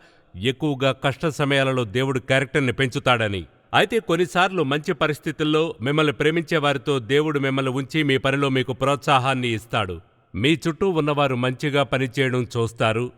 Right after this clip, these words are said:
గొప్ప స్పిరిట్ ఉంటుంది. మీ చుట్టూ ఆఫీసులో అద్భుతమైన స్పిరిట్ ఉంటుంది. మీరు ఆనందిస్తున్న ప్రజలను చూడగలరు. అక్కడ ఎన్నో మంచి విషయాలు జరగచ్చు. అసలైతే అలా అన్ని చోట్ల జరుగుతుంది. ఒకవేళ ప్రజలు దేవుణ్ణి నమ్మి, ఒకరి పట్ల మరొకరు మంచిగా ఉంటే, పరిచర్యలో ఎన్నో మంచి విషయాలు జరుగుతాయి.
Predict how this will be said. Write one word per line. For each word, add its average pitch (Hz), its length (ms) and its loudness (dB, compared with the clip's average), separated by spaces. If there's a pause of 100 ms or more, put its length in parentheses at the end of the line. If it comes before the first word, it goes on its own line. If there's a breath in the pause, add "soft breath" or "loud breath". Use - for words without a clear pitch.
(160)
గొప్ప 135 200 2
స్పిరిట్ 139 400 -2
ఉంటుంది. 131 420 -4 (200 soft breath)
మీ 135 260 4
చుట్టూ 147 260 0
ఆఫీసులో 131 640 0 (200)
అద్భుతమైన 135 520 0
స్పిరిట్ 135 400 0
ఉంటుంది. 131 420 -4 (380 soft breath)
మీరు 143 220 4
ఆనందిస్తున్న 135 640 0
ప్రజలను 131 540 -2
చూడగలరు. 131 480 -2 (200 loud breath)
అక్కడ 170 260 2
ఎన్నో 156 280 4
మంచి 147 240 0
విషయాలు 139 300 -2
జరగచ్చు. 110 560 -2 (240 soft breath)
అసలైతే 214 360 2
అలా 175 140 4
అన్ని 170 260 0
చోట్ల 185 180 -2
జరుగుతుంది. 151 520 -4 (180 soft breath)
ఒకవేళ 156 280 0
ప్రజలు 143 340 0
దేవుణ్ణి 135 340 0
నమ్మి, 131 360 0 (200)
ఒకరి 160 220 2
పట్ల 156 220 -2
మరొకరు 139 380 0
మంచిగా 135 340 0
ఉంటే, 113 480 -4 (220)
పరిచర్యలో 190 640 2
ఎన్నో 156 360 2
మంచి 143 300 -2
విషయాలు 143 360 -2
జరుగుతాయి. 113 680 -2